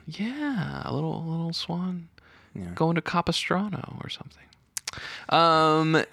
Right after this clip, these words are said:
Speaker 2: thought it
Speaker 1: it
Speaker 2: was Martinique, but all right.
Speaker 1: I don't know. Uh, <laughs> Instagram, it's, uh, it's Bourbonite. Uh, Facebook, it's Bourbonite. Twitter, it's Bourbonite. It's Bourbonite doc-, it's
Speaker 2: Oh,
Speaker 1: <laughs>
Speaker 2: it's Bourbon Night.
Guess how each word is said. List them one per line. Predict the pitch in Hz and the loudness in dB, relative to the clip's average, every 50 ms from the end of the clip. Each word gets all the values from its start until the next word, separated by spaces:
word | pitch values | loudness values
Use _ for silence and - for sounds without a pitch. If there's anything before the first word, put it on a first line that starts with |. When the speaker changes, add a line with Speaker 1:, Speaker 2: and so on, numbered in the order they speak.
| 139 127 | 2 4
Speaker 2:
thought | 123 165 143 | 6 6 6
it | |
Speaker 1:
it | 123 | 6
Speaker 2:
was | 110 90 | 4 4
Martinique, | 113 113 104 101 98 98 98 85 85 - | 4 2 2 2 0 -2 -4 -6 -6 -6
but | - 87 90 | -8 -6 -6
all | 87 82 | -6 -8
right. | 82 85 - | -6 -2 0
Speaker 1:
I | 87 | 0
don't | 76 62 55 | 0 0 -2
know. | 50 50 - - - - - - 880 932 - - - - - - | -4 -8 -10 -14 -16 -16 -14 -10 -8 -6 -6 -6 -6 -2 4 6
Uh, | 151 147 143 139 135 131 127 123 135 135 117 - 151 147 135 - - - | 6 8 8 8 8 8 8 8 6 6 4 4 2 2 2 0 -8 -18
<laughs> | - - _ - - _ _ _ - | -20 -20 _ -20 -20 _ _ _ 4
Instagram, | 165 180 175 - 190 175 180 170 170 170 175 175 180 175 - | 4 4 4 4 2 4 6 6 6 6 6 4 2 -2 -2
it's, | - - 143 147 151 - - - | 2 2 2 2 2 -2 0 4
uh, | 156 151 147 147 147 147 147 143 143 - | 6 6 8 8 6 6 6 4 4 2
it's | - 147 - - | 2 0 0 4
Bourbonite. | - 143 143 143 143 139 139 143 135 - - - - - - - - _ | 2 4 4 4 4 4 4 4 2 0 -4 -6 -8 -8 -8 -10 -8 _
Uh, | - 123 120 120 120 120 120 117 117 120 | 0 2 4 4 6 4 4 4 2 2
Facebook, | - 127 131 131 - - 127 127 127 117 - - - - - | 4 2 2 2 4 4 4 4 4 2 -2 -10 -14 -8 -8
it's | 135 127 - | -8 -8 0
Bourbonite. | - 127 127 127 127 123 123 123 120 120 110 - - - - - - | 4 4 4 6 4 4 4 4 4 2 0 -2 -4 -6 -6 -6 -2
Twitter, | - 139 123 120 120 120 117 113 110 - - - | 2 2 4 6 6 6 6 4 2 0 -2 -2
it's | - 117 127 143 151 - - - - - - _ _ _ _ _ _ _ - | 0 2 2 2 0 -2 -6 -6 -6 -8 -10 _ _ _ _ _ _ _ -2
Bourbonite. | - 123 185 240 185 - - - - - - _ _ 762 740 762 - 1077 - 1017 1077 - - - - - _ _ | 0 0 2 2 0 0 0 -2 -4 -6 -8 _ _ -20 -20 -20 -20 -20 -20 -20 -20 -20 -20 -20 -20 -20 _ _
It's | - 143 | -2 2
Bourbonite | - - 175 170 170 170 170 147 | 4 6 6 6 6 6 6 6
doc-, | 170 165 156 - - | 6 4 4 2 2
it's | - 156 160 165 | 4 4 6 8
Speaker 2:
Oh, | 185 202 190 156 127 110 107 107 120 - | 8 8 8 8 6 4 2 -2 -4 -4
Speaker 1:
<laughs> | - | -2
Speaker 2:
it's | 156 131 110 110 135 120 123 123 143 131 113 104 | 0 0 4 4 4 4 6 6 6 4 4 4
Bourbon | - 131 123 120 110 107 98 95 | 4 4 4 4 2 0 -2 -2
Night. | 87 87 90 90 92 | -4 -4 -6 -6 -8